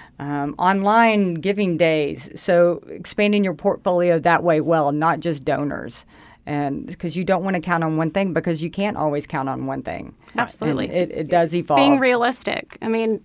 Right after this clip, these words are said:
Speaker 2: are, are the goals that you're creating too ambitious and too audacious for what your group can actually handle? I think that, you know, sitting down, just because you have one donor who says, "I can give you that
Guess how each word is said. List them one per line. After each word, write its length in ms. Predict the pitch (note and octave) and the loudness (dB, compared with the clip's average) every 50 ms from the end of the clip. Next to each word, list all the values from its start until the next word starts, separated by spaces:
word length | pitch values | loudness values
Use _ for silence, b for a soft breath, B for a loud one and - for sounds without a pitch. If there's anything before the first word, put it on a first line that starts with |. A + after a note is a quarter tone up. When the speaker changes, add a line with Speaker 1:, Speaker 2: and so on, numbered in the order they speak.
| _ - | _ -8
Speaker 2:
are, 120 | - - - - _ _ - | -8 -8 -8 -8 _ _ 2
are 180 | B3+ B3 C4+ | 4 4 6
the 100 | B3+ C4+ | 4 4
goals 360 | C4 A3+ B3 A#3+ A#3+ B3 A#3 - | 2 2 4 4 4 2 2 0
that 100 | A#3 A3 | -2 -2
you're 160 | A3+ A#3 A3+ | -2 -2 -4
creating 800 | A3 - - B3 A3 A3+ A3+ A3 G#3+ A#3 A3+ A3+ A3+ A3 G#3+ - b b b b b b b b b b _ _ _ _ _ _ - | -4 -4 -2 0 0 2 0 0 0 0 0 0 0 0 -2 -4 b b b b b b b b b b _ _ _ _ _ _ -8
too 340 | - - - G#3+ G3+ G#3+ | -6 -4 -2 -2 0 0
ambitious 580 | A3 A3 A#3+ A#3 B3+ C4+ - - D4 D4 C#4+ - | 0 0 0 0 0 -2 0 -2 -2 -2 -2 -2
and 220 | A#3 A3+ A3+ G3+ - | 0 0 0 -2 -2
too 120 | - A3+ | -4 -2
audacious 580 | G#3+ G#3+ G#3+ G3 G3+ G#3+ A3 - A#3 A#3+ A#3 - | 0 0 0 0 -2 -4 -4 -4 -6 -6 -6 -6
for 560 | - - A3 G3+ F#3+ F#3+ F#3+ F#3 F3+ G3 F#3 - _ | -6 -4 -2 2 2 2 2 2 0 -2 -6 -10 _
what 420 | - - G3+ F#3+ G3+ F#3+ G3+ A3+ A3 | -14 -12 -6 -4 -2 0 0 0 -2
your 400 | A3 G#3 G3+ G#3 G3+ G3+ G3+ F#3+ _ _ _ _ _ _ - - - - - | -2 -4 -2 -2 -2 -4 -6 -8 _ _ _ _ _ _ -14 -14 -14 -14 -10
group 340 | - G3 F#3+ F#3+ A3 B3+ - | -8 -4 -2 -2 -2 -4 -4
can 140 | - G#3 E3+ | -4 0 0
actually 340 | F3 F#3 - - A#3 G#3+ | 0 0 -2 -2 -6 -6
handle? 380 | F#3+ E3+ G3+ G#3+ A3+ A#3 A3 F3 | -6 -4 -4 -4 -2 -2 -2 0
I 120 | F3 F3+ F3+ | 0 0 0
think 220 | - G#3+ G3+ F#3 | -2 -2 -4 -2
that, 200 | - G3 G3 F3+ - - | -2 -2 -2 -2 -4 -10
you 260 | - G#3+ - G#3 G3 | -16 -14 -6 -4 -2
know, 120 | F#3 E3+ F#3 | -2 -2 -2
sitting 460 | - - - - A3+ A#3+ A#3+ A#3+ A3+ | -4 -4 -4 -2 -2 0 0 -2 -2
down, 440 | F#3+ G#3 G#3 G#3+ G#3+ G#3+ G#3+ G3+ F#3+ B B B B B B B B B B B - | 0 0 2 2 2 2 0 -2 -4 B B B B B B B B B B B -2
just 220 | - C4+ B3+ - | 2 2 2 2
because 300 | - C4 - B3 A3+ - | 0 0 0 -2 -2 -2
you 100 | A#3+ A#3 | -2 -2
have 260 | A3 A3 G#3+ A3 G3 G3 | 0 2 2 2 2 0
one 200 | G#3 G#3+ G#3+ G#3 | 0 0 0 0
donor 340 | - F#3 G3 G#3 G#3+ G3+ G3 | -2 -2 -2 0 -2 -2 -4
who 80 | G3+ | -6
says, 260 | F#3+ - G#3 G3 F3+ | -6 -6 -6 -6 -4
"I 60 | G3 F#3 | -6 -6
can 220 | - - - F#3 | -4 -4 -6 -4
give 200 | F#3 F#3 F#3 - | -4 -4 -6 -4
you 120 | F#3 F#3+ | -4 -4
that 300 | F#3 F#3+ F#3 F3+ F3+ - | -2 0 0 0 0 -2